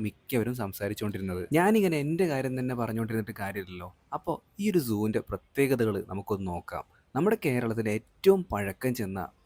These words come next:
മൃഗശാലകളിൽ ഒന്നാണ് തൃശ്ശൂർ സൂ. തൃശ്ശൂർ നഗരത്തിൻ്റെ ഹൃദയഭാഗത്താണ് ഇത് സ്ഥിതി ചെയ്തത്,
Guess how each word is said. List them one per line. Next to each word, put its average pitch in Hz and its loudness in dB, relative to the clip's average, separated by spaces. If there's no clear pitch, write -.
മൃഗശാലകളിൽ 120 0
ഒന്നാണ് 92 -4
തൃശ്ശൂർ 135 0
സൂ. 87 -6
തൃശ്ശൂർ 180 2
നഗരത്തിൻ്റെ 127 2
ഹൃദയഭാഗത്താണ് 110 0
ഇത് 139 0
സ്ഥിതി 101 -4
ചെയ്തത്, 87 -4